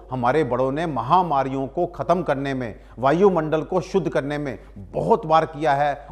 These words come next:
और बहुत प्रभावी ये रहा है। आप अगर इतिहास देखेंगे तो प्लेग, ये ऐसी महामारियां जब फैली थी, लोगों ने नमक जलाकर ही एक तरह से वातावरण को शुद्ध किया था।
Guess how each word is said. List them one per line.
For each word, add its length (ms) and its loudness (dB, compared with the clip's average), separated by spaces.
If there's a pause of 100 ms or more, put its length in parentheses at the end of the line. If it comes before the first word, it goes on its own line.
और 100 2
बहुत 460 -4
प्रभावी 540 2
ये 80 6
रहा 260 4
है। 200 0 (280)
आप 180 2
अगर 160 -2
इतिहास 420 0
देखेंगे 520 -2 (280)
तो 60 0
प्लेग, 600 2 (220)
ये 160 4
ऐसी 320 0
महामारियां 520 2
जब 180 -4
फैली 260 0
थी, 160 -4
लोगों 320 -2
ने 220 -4 (240)
नमक 400 2
जलाकर 460 2
ही 280 -2 (260)
एक 160 -4
तरह 100 -4
से 120 -4
वातावरण 480 -2
को 160 -4
शुद्ध 240 -8
किया 240 -4
था। 140 -2